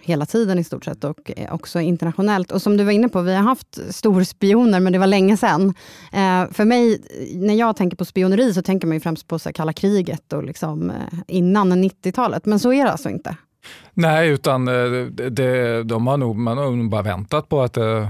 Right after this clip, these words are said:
Speaker 2: det, det kommer ske i Sverige om femton år igen. Liksom. Det, det, det, det speciella nu som var lite pedagogisk utmaning utifrån vårt perspektiv på nyhetsredaktionen är att vi faktiskt har två stycken sp-, misstänkta spionhistorier samtidigt.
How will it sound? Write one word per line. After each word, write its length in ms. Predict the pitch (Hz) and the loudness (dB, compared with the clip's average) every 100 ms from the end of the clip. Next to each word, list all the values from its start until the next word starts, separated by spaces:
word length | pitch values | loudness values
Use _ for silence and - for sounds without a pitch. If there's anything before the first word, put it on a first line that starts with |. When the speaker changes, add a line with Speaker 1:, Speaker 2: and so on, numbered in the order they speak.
| 95 - - | -8 -14 -8
Speaker 2:
det, 120 | 113 | -6
det 140 | 101 113 | -4 -4
kommer 300 | 131 123 117 | -2 -2 -2
ske 200 | 127 117 | -2 -2
i 260 | 113 113 | -2 -4
Sverige 540 | 113 120 110 110 117 107 147 | -4 -4 -2 -2 -4 -6 -6
om 420 | 147 117 117 110 98 _ _ _ _ _ _ | -4 -2 0 -2 -6 _ _ _ _ _ _
femton 760 | - - 143 117 - 135 123 131 | -6 0 2 0 0 0 0 0
år 180 | 123 123 | 0 2
igen. 340 | 113 123 131 | 0 0 -2
Liksom. 400 | 127 127 117 123 | -2 -2 -4 -2
Det, 480 | 123 113 113 107 117 - - - - _ - | -2 -2 -2 -4 -8 -14 -20 -20 -20 _ -12
det, 220 | - 107 - 110 - | -8 -8 -6 -8 -6
det, 120 | - | -6
det 160 | 127 139 | -2 -2
speciella 560 | - 139 139 131 151 | -2 0 0 0 0
nu 160 | 151 123 | 0 -2
som 140 | - | 0
var 180 | 131 123 | 0 0
lite 220 | 127 123 | 0 -2
pedagogisk 640 | 101 123 127 123 120 117 131 | -2 -2 0 0 0 0 -2
utmaning 600 | 117 123 120 120 117 117 | -2 0 0 0 0 -2
utifrån 420 | 117 123 - 127 | -4 -6 -4 -2
vårt 220 | 127 175 | -2 -2
perspektiv 440 | 180 160 165 120 107 | -4 -4 -4 -2 -4
på 140 | - | -2
nyhetsredaktionen 760 | 117 110 127 117 110 160 147 110 | -2 -2 -2 -2 -2 -4 -2 -2
är 40 | |
att 180 | 107 - | -2 -2
vi 100 | 117 | -4
faktiskt 400 | - 110 - - | -4 -6 -8 -8
har 60 | 113 | -8
två 420 | - 135 165 214 | -2 -2 0 -2
stycken 400 | - 123 107 104 | -2 -4 -2 -4
sp-, 380 | - - - 120 | -4 -14 -12 -6
misstänkta 540 | 123 110 117 104 104 | -4 -2 -2 -2 -4
spionhistorier 720 | 98 127 113 104 104 120 107 | -4 -2 0 0 -2 -2 -2
samtidigt. 880 | 113 151 104 92 156 - 92 - - | 0 0 0 -2 -4 -4 -8 -10 -14